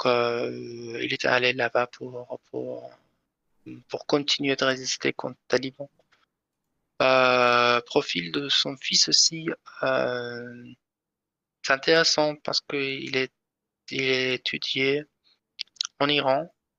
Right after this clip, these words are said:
et après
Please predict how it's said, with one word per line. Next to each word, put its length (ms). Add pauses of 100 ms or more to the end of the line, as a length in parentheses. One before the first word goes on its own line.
(640)
et 600 (100)
après 1300